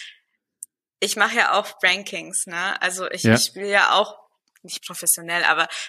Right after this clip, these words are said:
Speaker 1: man kann sich ja ranken lassen, wie gut man ist in dem Spiel.
Speaker 2: Ja.
Speaker 1: Ich bin in League of Legends auf der P-C-Version gerade mal Gold vier und es geht Eisen, <laughs> was das Schlechteste ist, dann gibt's Silber, nee, Bronze,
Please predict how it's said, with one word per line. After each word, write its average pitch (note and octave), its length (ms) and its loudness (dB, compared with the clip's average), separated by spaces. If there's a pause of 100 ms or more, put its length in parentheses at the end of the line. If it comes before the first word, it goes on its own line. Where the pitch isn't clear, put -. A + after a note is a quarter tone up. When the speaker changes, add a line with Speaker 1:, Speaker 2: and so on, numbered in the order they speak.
Speaker 1:
man F#3+ 160 4
kann G#3+ 300 4
sich G3+ 180 -4
ja G3 140 6
ranken F#3+ 400 2
lassen, E3+ 400 0
wie F3+ 80 -12
gut G3+ 260 -12
man D#3 200 -2
ist - 220 2
in D#3+ 120 -8
dem E3 140 -8
Spiel. - 360 0
Speaker 2:
Ja. A#2 140 6 (600)
Speaker 1:
Ich - 200 -6
bin B3+ 320 2
in - 320 -4
League A#3 260 -2
of C#4 160 -2
Legends A#3+ 360 -2
auf G3+ 140 -4
der G3 120 -2
P-C-Version G3+ 1000 -2 (360)
gerade A3+ 360 4
mal A3+ 280 0
Gold G3 340 0
vier - 600 -8 (100)
und F#3 340 -10
es - 300 2
geht G3 400 0 (300)
Eisen, B3+ 420 4 (180)
<laughs> - 460 -6
was - 200 -4
das A3+ 160 -2
Schlechteste - 540 2
ist, D4+ 380 -4 (260)
dann A3+ 160 2
gibt's A3+ 200 -2
Silber, A#3 540 0
nee, A3 120 -4
Bronze, A3 480 0